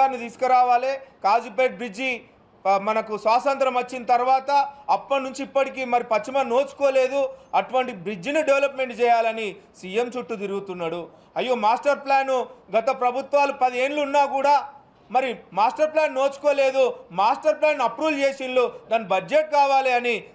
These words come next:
సీఎం చుట్టూ తిరుగుతున్నాడు. అయ్యో, మరి మాకు ఎయిర్‌పోర్ట్ ఇన్ని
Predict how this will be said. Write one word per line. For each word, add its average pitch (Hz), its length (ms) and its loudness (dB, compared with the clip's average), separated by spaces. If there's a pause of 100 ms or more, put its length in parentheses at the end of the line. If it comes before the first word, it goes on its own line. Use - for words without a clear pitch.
(100)
సీఎం 190 360 -6
చుట్టూ 226 260 -6
తిరుగుతున్నాడు. 196 520 -6 (380)
అయ్యో, 226 280 2 (320)
మరి 226 180 0
మాకు 220 200 0
ఎయిర్‌పోర్ట్ 269 400 0 (200)
ఇన్ని 240 160 -6